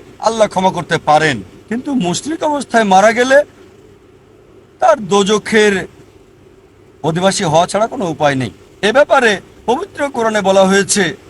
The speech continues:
যে ইব্রাহিম আলাইহিস সালাম, নবী ইব্রাহিম তার বাবার জন্য দোয়া করেছিলেন যে ছিল মুশরিক। তখন আয়াত নাজিল হলো, যদি সেই লোকটা জীবিত থাকে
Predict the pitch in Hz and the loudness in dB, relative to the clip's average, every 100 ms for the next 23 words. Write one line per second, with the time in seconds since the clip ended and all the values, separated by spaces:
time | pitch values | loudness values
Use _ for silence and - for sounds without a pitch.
0 | - _ - _ _ _ 110 160 156 143 | -20 _ -20 _ _ _ -6 -2 -2 -4
1 | - - - - 214 277 262 220 196 - | -10 -20 -12 -8 0 0 2 0 0 0
2 | 175 175 160 - - - - _ _ _ | 2 2 2 -8 -20 -20 -20 _ _ _
3 | _ - 131 156 165 170 156 170 165 170 | _ -12 -4 -2 0 -2 0 -2 -2 -4
4 | 185 - - _ _ _ - 302 240 196 | -8 -16 -20 _ _ _ -2 0 2 4
5 | 208 196 220 226 240 - - - _ _ | 4 2 0 0 -2 -4 -12 -20 _ _
6 | _ _ _ _ _ - _ 131 233 294 | _ _ _ _ _ -20 _ -2 2 2
7 | 226 208 - 185 160 - - - - - | 0 -2 0 -2 -2 -6 -20 -20 -20 -20
8 | 131 202 180 170 151 - 156 139 - - | -8 -6 -4 -4 -4 -4 -6 -6 -10 -20
9 | _ 196 190 - 170 - 262 226 196 208 | _ -4 -2 2 2 2 0 0 0 2
10 | 196 196 - - - _ _ _ 131 208 | 0 -2 -12 -20 -20 _ _ _ -6 0
11 | 247 285 302 - - 254 320 330 254 - | 0 0 -2 -4 -2 0 0 -2 0 -2
12 | 185 220 294 294 269 - - - | 0 -2 -2 -2 -2 0 2 0